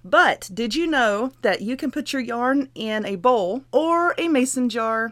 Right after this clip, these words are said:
or, you know, whatever kind of container that you have like that? And you know those little binder clips? They're the little black metal clips and with the two silver metal arms.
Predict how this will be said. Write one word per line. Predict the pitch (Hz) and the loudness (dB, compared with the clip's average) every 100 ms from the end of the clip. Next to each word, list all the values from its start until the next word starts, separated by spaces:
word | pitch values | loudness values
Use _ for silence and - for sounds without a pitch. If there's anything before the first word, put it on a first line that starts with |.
| - | -4
or, | 240 | -2
you | 262 311 | 0 0
know, | 294 277 | -2 -2
whatever | 294 311 294 302 | -2 0 -2 -2
kind | 277 262 | -2 -2
of | 254 | -2
container | 240 - 220 226 | -4 -2 -2 -2
that | 214 226 | -4 -6
you | 226 | -4
have | 208 196 | -4 -2
like | 196 - | -4 -4
that? | 202 226 - - | -2 -2 -4 -6
And | 226 226 233 | -2 0 0
you | 233 277 | 2 2
know | 370 | 2
those | 381 311 | 0 0
little | 330 294 | -2 -2
binder | 185 196 220 247 | 2 4 4 0
clips? | 254 - 269 254 - - - | -2 -4 -4 -2 -4 -8 0
They're | 220 | 2
the | 214 202 | 2 4
little | 233 214 | 4 2
black | - 214 226 220 208 | 0 4 6 4 0
metal | 220 214 220 | 0 2 0
clips | - 202 208 - - | 0 -2 -2 -4 -6
and | 208 | -2
with | 202 208 | -2 -2
the | |
two | 196 - 226 220 | -6 -4 -4 -2
silver | - 226 214 208 | -4 -2 -2 -2
metal | 208 208 214 214 | -4 -2 -2 0
arms. | 220 220 220 - | 4 4 2 -6